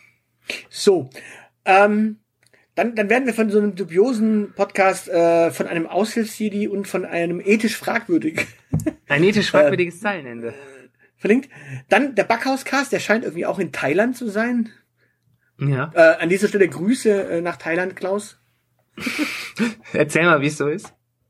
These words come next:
Speaker 1: Dann, äh, dann, dann, dann dieser komische, äh, dieses komische Kaffeetässchen scheint irgendwie auch in Thailand zu sitzen.
Speaker 2: Ja, ja, das hab ich dahin outgesourced.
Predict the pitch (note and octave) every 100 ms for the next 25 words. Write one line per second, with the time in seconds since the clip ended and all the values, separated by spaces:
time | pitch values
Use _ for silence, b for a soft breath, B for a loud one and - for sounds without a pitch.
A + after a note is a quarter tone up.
0 | _ _ _ - B B G3 F3+ C3 G#3
1 | F3+ F#3 G3 F#3+ F#3 F3 F#3+ F#3 G#3+ G3
2 | G3+ G3+ G3+ G#3 A#3 G#3+ G3+ F3+ F3+ E3+
3 | E3 F3 F3 E3+ E3 B3 E3+ D#3 C3+ C4
4 | G3+ D3+ - C#3+ - F3+ F#3+ B B B
5 | - - C4 F#4 G#3+ G#3+ F#3+ - F#4 D4
6 | D#3 D3 C#3+ C#3 C#3 C#3 C3+ D#3+ - D4+
7 | - _ _ _ _ E3 F3+ G3 E3 E3
8 | E3 E3 D#3 D3 C3+ A2+ A#2 - G#2 G#2
9 | - _